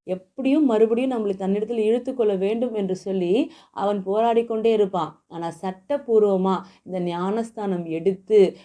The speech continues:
நம்ம சாத்தானை விட்டு, இந்த உலகத்தை விட்டு பிரிந்து தேவனோட உடன்படிக்கை பண்ணிட்டோம் அப்படின்னா அந்த கிளைம் அதுக்கப்புறம் நமக்கு இருக்காது. அதுக்கப்புறம் நம்ம பயம் இல்லாம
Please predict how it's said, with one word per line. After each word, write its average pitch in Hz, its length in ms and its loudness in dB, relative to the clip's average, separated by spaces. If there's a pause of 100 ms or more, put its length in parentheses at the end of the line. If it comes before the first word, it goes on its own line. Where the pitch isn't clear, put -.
நம்ம 175 240 -6 (100)
சாத்தானை 196 500 -2
விட்டு, 180 400 -2
இந்த 170 200 -2
உலகத்தை 196 460 0
விட்டு 180 400 -2 (240)
பிரிந்து 226 720 0
தேவனோட 220 520 2
உடன்படிக்கை 214 720 0
பண்ணிட்டோம் 214 640 -2
அப்படின்னா 170 580 -4 (460)
அந்த 160 340 -6
கிளைம் 208 240 -2
அதுக்கப்புறம் 180 480 -4
நமக்கு 165 240 -6
இருக்காது. 160 460 -2
அதுக்கப்புறம் 220 440 -4
நம்ம 156 140 -4
பயம் 208 340 -2
இல்லாம 180 580 -4